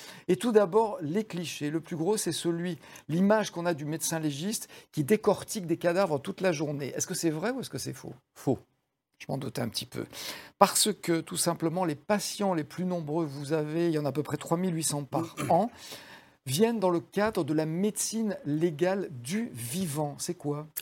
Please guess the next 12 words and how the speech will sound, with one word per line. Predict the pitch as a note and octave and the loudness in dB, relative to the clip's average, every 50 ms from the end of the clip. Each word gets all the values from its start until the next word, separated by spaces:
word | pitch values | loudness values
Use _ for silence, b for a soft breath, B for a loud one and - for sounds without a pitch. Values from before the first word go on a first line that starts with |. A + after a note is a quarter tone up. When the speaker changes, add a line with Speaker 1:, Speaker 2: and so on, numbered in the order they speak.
| B B B B B B B B B | B B B B B B B B B
Speaker 2:
La | A2 | 4
médecine | A2+ A2+ A#2 A#2+ | 4 4 4 4
légale | A2+ A#2 A2+ | 4 4 6
du | A2 | 4
vivant, | A2 G#2 G#2+ A2+ B2+ C3+ | 4 6 6 6 6 4
c'est, | C3 - - B2+ B2+ | 4 2 4 6 6
euh, | B2 A#2+ A#2 | 8 6 6
la | G#2+ A2 | 4 4
prise | - - - B2 G#2+ A2 | 2 2 0 2 2 2
en | G2+ | 2
charge, | - - - A#2+ A#2+ A#2 G#2 G#2+ G#2+ | 2 4 4 6 6 6 4 4 4
euh, | G2+ G2 | 4 4